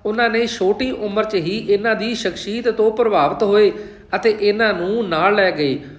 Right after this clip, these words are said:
ਉਹਨਾਂ ਆਪਣੇ ਪਿਛਲੇ ਜਨਮ ਦਾ ਜ਼ਿਕਰ ਕਰਦਿਆਂ ਕਿਹਾ ਕਿ ਉਹ ਪਿਛਲੇ ਜਨਮ ਵਿੱਚ ਵੀ ਇਹਨਾਂ ਸੰਤਾਂ ਨਾਲ ਹੀ ਕੀਰਤਨ ਕਰਦੇ ਸਨ।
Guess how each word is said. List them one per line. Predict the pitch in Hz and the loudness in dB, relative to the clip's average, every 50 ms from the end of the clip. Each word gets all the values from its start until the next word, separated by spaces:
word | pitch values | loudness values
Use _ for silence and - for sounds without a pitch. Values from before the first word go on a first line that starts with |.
| - - - - | -20 -14 -6 -4
ਉਹਨਾਂ | 226 233 247 262 254 254 | -2 0 0 0 0 0
ਆਪਣੇ | 202 190 190 - 220 226 240 233 | -2 -4 -2 -2 -2 0 0 -2
ਪਿਛਲੇ | 233 - 214 - - 208 226 233 220 | -2 -4 -4 -4 -2 2 2 2 4
ਜਨਮ | 190 202 196 196 202 208 | 4 2 0 0 0 0
ਦਾ | 214 214 190 | 0 0 0
ਜ਼ਿਕਰ | 156 160 156 - 214 214 | 0 -2 -2 -2 -4 -2
ਕਰਦਿਆਂ | - 208 190 180 180 185 180 175 | 0 0 0 0 0 0 -2 0
ਕਿਹਾ | - 165 143 139 151 175 214 226 220 - - - - - - | -2 -4 -2 0 2 2 2 0 -2 -6 -12 -16 -18 -6 0
ਕਿ | 226 226 220 - | 0 2 4 4
ਉਹ | 220 247 262 254 | 4 4 4 4
ਪਿਛਲੇ | 247 214 - - 208 226 220 220 | 2 0 -2 2 4 4 4 4
ਜਨਮ | 175 180 175 175 190 190 180 | 4 2 2 2 0 -2 0
ਵਿੱਚ | 160 165 156 160 165 | 0 0 0 0 -4
ਵੀ | 151 147 160 190 208 | -4 -4 -4 -2 -4
ਇਹਨਾਂ | 220 220 208 196 190 226 240 233 | -4 -2 -2 0 0 0 0 -2
ਸੰਤਾਂ | - - 170 156 156 - - 214 220 | 0 -2 -2 -2 -2 -2 0 0 2
ਨਾਲ | 214 214 214 214 | 2 2 2 2
ਹੀ | 202 202 214 | 2 0 0
ਕੀਰਤਨ | 214 - 208 202 190 196 208 190 180 180 | -4 -6 -6 -6 -4 -2 -4 -4 -2 0
ਕਰਦੇ | 185 165 160 151 156 156 | 0 0 0 0 -2 -2
ਸਨ। | 156 - 151 143 139 135 | -2 -2 -2 -2 -2 -6